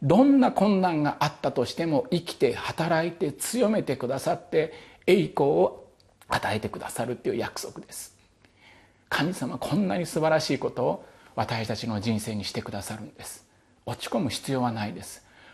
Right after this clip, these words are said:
大きな目の前の壁を見て恐れる必要も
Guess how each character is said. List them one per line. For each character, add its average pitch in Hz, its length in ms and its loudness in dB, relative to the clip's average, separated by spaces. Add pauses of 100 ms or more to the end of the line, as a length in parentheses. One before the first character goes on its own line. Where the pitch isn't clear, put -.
(120)
大 175 260 4
き 185 140 0
な 175 120 6
目 156 120 4
の 170 140 2
前 190 200 4
の 175 120 0
壁 160 280 2
を 170 80 4
見 175 120 2
て 123 280 0 (340)
恐 135 260 -2
れ 139 100 0
る 156 80 -2
必 - 280 -4
要 135 140 0
も 170 280 -4